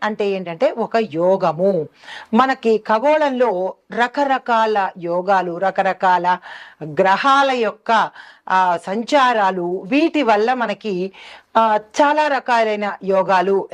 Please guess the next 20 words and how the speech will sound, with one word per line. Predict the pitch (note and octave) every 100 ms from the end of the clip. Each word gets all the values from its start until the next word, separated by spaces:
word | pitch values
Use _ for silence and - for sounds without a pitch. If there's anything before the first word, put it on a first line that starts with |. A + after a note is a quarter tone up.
| F3+
ఏర్పడుతూ | - F3 D#3 F3
ఉంటాయి. | E3 E3+ E3+ _ - - -
అయితే | C#4 E4
ఇప్పుడు | B3+ A3+ G#3+ E4 E4
మనకి | D4+ D4 C#4+
రాబోయేది, | A3+ G#3 A#3 C4 B3+ A#3 G3+ F#3+ A#3 F#3+ D3 - _
ఇప్పుడు | A3+ G#3+ B3 B3+
జరుగుతున్నది | D#3 G3 G3+ B3+ C#4+ B3+ G3+ F#3 A3+ F#3+ F#3 G#3 - - - -
అంటే | G#3 G#3+ D#4 G#4+
ఏప్రిల్ | G3 F#3+ G3 F#3+
పద్నాలుగు | F3+ A3 A3+ B3
నుంచి | B3+ B3+ C#4+ D#4 D#4 - - _ -
ఏప్రిల్ | A#3+ D#4+ D#4 D#4+ -
ఇరవై | A#3 C4+ D#4
మూడు | A3+ A3+ D4
వరకు | C#4 G3+ - G3 E3
ఈ | G#3+ C#4+ D#4+
కొద్ది | C4+ G#3 F3 A3
రోజుల | G#3 G3+ F#3+
సమయంలో | F#3 D#3+ E3+ E3+ F3+ B3 -